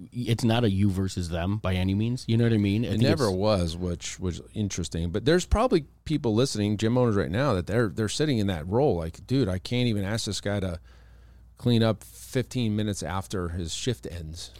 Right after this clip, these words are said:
Speaker 2: or else he's gonna give me cra-," you know what I mean? Or whatever.
Speaker 1: Yeah, but a lot of those guys are also probably in the same position where they only pay their trainers to train, and then they have no other requirements or expectations on a job, like, their,
Speaker 2: Maybe.
Speaker 1: their
Speaker 2: Yeah.
Speaker 1: roles and responsibilities. So I think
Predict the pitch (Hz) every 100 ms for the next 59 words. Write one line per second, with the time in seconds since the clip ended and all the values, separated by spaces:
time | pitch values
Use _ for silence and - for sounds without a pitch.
0 | - 104 95 92 98 95 104 90 85 -
1 | - 98 90 82 - 113 123 110 110 107
2 | 110 117 123 98 98 90 82 76 175 160
3 | 147 151 151 139 135 131 120 117 117 107
4 | 107 110 110 110 104 101 101 113 98 92
5 | 98 - 101 95 92 101 101 101 98 104
6 | 107 95 95 - 92 95 107 - 92 90
7 | 90 104 - - 101 95 95 95 92 92
8 | 95 - 95 92 90 87 _ - 104 95
9 | 101 117 107 92 101 92 95 98 - 92
10 | - 95 92 95 92 98 139 139 _ _
11 | _ 98 95 92 92 92 90 87 92 98
12 | 95 92 107 110 107 107 101 107 98 113
13 | 117 87 80 - 113 107 110 131